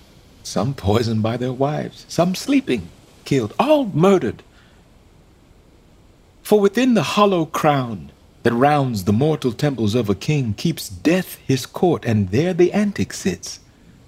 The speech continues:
scoffing his state and grinning at his pomp, allowing him a breath, a little scene to monarchize, be feared and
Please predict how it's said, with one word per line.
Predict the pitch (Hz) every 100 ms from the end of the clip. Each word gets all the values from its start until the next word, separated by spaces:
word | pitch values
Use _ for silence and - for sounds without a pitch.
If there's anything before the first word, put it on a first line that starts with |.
| - _ _ - - - _ - - -
scoffing | - 165 165 151
his | 139 151
state | - 170 160 -
and | 92 85
grinning | 101 147 175 156 120 113
at | 131
his | 131 127
pomp, | - 151 156 -
allowing | 110 127 160 185 139
him | 120 147
a | 110
breath, | 104 156 131 - - - - _ _
a | -
little | 101 180 165
scene | - 190 185 143 98
to | 101
monarchize, | 107 156 143 123 - 135 120 90 90
be | - 123
feared | - - 190 165 135 101
and | 98